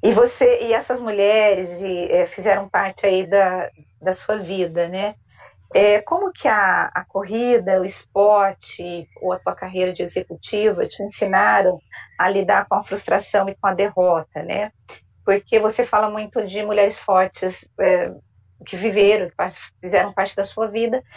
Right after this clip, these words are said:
mas você conta também que desde cedo você teve que lidar muito com essa questão da rejeição e da inadequação. É, o que que é isso?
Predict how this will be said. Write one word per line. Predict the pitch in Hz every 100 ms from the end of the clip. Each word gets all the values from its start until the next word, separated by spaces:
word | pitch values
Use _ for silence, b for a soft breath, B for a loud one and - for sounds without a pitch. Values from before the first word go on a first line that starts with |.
| B B
mas | - 196
você | 214 233
conta | 220 233
também | 226 214 220 226
que | 226
desde | 214 240 247
cedo | 240 226 220 220
você | 220 220 233
teve | 226 208
que | -
lidar | 214 202 208 214
muito | 208 208
com | -
essa | 208 202
questão | 196 - 208
da |
rejeição | 208 202 196 208 202 208 202 240 - B B
e | 190 196
da | 233
inadequação. | 214 240 247 226 226 233 214 - 165 147 - _ _ _ _ -
É, | 180 190 196 185 185
o | -
que | 294
que | -
é | 214
isso? | 180 - - -